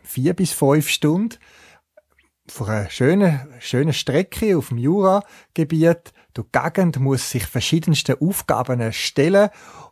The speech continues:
Und am Schluss, ja, am Schluss, da schaut ihr am besten den Film und könnt euch dann etwa vorstellen, was euch erwartet bei dem wirklich super gemachten Cache. Ich staune immer ab ohne, wo so viel Energie,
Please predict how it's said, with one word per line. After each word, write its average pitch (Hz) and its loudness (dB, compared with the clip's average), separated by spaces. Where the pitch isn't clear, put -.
Und 123 0
am 110 -2
Schluss, - -2
ja, 120 -2
am 175 0
Schluss, 151 0
da 117 2
schaut 135 0
ihr 127 0
am 120 -4
besten 127 -4
den - -12
Film 208 2
und 143 0
könnt 131 2
euch 123 2
dann 123 2
etwa 120 -2
vorstellen, 113 -2
was 107 -2
euch 107 -2
erwartet 98 -2
bei 110 -6
dem 110 -2
wirklich 127 0
super - -2
gemachten - -4
Cache. - -6
Ich - -2
staune 226 2
immer 226 2
ab - -4
ohne, 202 4
wo 175 0
so 160 -4
viel 165 -2
Energie, 180 -2